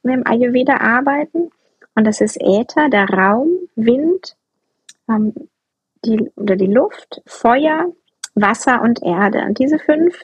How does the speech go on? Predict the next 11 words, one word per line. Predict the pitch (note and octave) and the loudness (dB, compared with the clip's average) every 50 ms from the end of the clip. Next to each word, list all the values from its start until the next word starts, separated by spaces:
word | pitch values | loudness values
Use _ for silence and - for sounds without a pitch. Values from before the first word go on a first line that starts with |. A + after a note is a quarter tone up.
| - | -2
Elemente | - A#3+ B3 A#3 G#3 G#3 G#3+ B3 C4+ - C#4 C4 C4+ C4+ - - _ _ _ _ | 0 2 2 4 2 2 2 2 2 2 2 0 0 -2 -8 -18 _ _ _ _
spielen | - - - A#3+ A#3+ A#3 - | -14 -6 -2 0 0 2 2
auch | G#3+ A3+ | 2 2
eine | A#3+ A#3+ A#3 A#3 | 2 2 2 2
große | G#3+ G3 G3+ G#3+ A3 G#3 - A3 G#3 | 2 2 2 2 0 0 0 0 0
Rolle. | G3 G3+ G3+ F#3+ G3+ G3 F#3+ G3 G#3 G#3 - _ _ _ _ _ _ _ _ _ _ _ _ - - _ _ _ _ _ _ _ G#3 | 0 0 0 2 2 2 0 0 -4 -6 -10 _ _ _ _ _ _ _ _ _ _ _ _ -20 -20 _ _ _ _ _ _ _ -2
Ähm, | G#3 G3+ G#3 G#3 G#3 G#3 G#3 G#3 A3 - - - - - _ _ _ - | 0 0 0 0 0 0 0 -2 -4 -6 -10 -14 -16 -16 _ _ _ 0
diese | A#3 C4 C#4 D4 C#4+ | 2 2 4 4 2
wiederum | C#4+ C#4 C#4+ C4+ B3+ B3+ C4+ C4+ | 4 4 4 4 4 2 2 2
setzen | A#3 G#3 G#3+ G#3+ - - A#3+ A3+ | 2 2 2 0 -2 -2 0 0
sich | A#3 A3+ | 0 -2